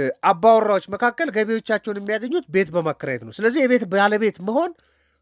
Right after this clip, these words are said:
አንድ፣ እ፣ በራሳቸው ቤት የመኖር እድል አለ። ሁለተኛ ደግሞ ለተጨማሪ ኢንከም እንዲያገኙ የማድረግ እድል ፈጥሯል። እ፣ አስራ ስድስት ከመቶ የሚሆኑት ቤታቸውን በመጠቀም ቢዝነስ ይሰራሉ፣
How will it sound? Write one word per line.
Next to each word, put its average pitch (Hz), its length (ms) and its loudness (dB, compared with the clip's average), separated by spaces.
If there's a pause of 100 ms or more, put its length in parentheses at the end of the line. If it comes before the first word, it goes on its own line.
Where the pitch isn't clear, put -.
(100)
አንድ፣ 220 360 2 (840)
እ፣ 156 80 -4 (540)
በራሳቸው 180 480 0
ቤት 185 140 2
የመኖር 185 320 0
እድል 180 240 -2
አለ። 233 180 2
ሁለተኛ 302 380 -2 (100)
ደግሞ 277 260 -2
ለተጨማሪ 233 640 -2
ኢንከም 214 320 -6
እንዲያገኙ 196 480 -2 (140)
የማድረግ 202 520 4
እድል 202 260 -2
ፈጥሯል። 139 340 -2 (2500)
እ፣ 214 100 6 (140)
አስራ 226 300 2
ስድስት 269 300 -4
ከመቶ 240 360 0
የሚሆኑት 240 440 -4
ቤታቸውን 262 580 -2
በመጠቀም 247 600 -2 (200)
ቢዝነስ 254 500 0
ይሰራሉ፣ 165 420 -6